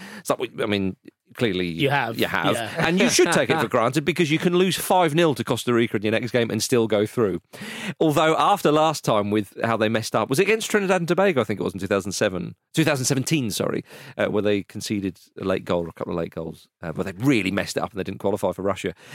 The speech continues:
Speaker 1: They'll still be thinking, "Mm, let, let's just get this done. <laughs> Let's just get this done,"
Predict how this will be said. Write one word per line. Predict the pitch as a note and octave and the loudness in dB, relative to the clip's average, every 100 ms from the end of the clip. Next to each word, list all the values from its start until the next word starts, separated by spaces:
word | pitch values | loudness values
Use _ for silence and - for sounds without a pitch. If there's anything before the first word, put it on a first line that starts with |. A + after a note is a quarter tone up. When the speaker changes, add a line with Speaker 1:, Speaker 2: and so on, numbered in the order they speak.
| E3 - | -10 0
Speaker 1:
They'll | A#2+ A#2+ | 0 0
still | - C#3+ A#2+ | 0 0 2
be | A#2+ | 0
thinking, | A2 G2+ G2+ A#2+ | -2 -4 -4 -4
"Mm, | D3 C#3+ | -6 -4
let, | C#3+ - | -6 -8
let's | - | -12
just | - - | -12 -16
get | - | -16
this | - - | -14 -14
done. | - - | -12 -2
<laughs> | B3 - F#3 - | -2 0 -2 0
Let's | G3 F#3+ - D#3+ A#2+ | -4 0 0 0 0
just | - - | -2 -2
get | C3 - | -4 -4
this | A2 - | -8 -8
done," | - E2+ | -4 -4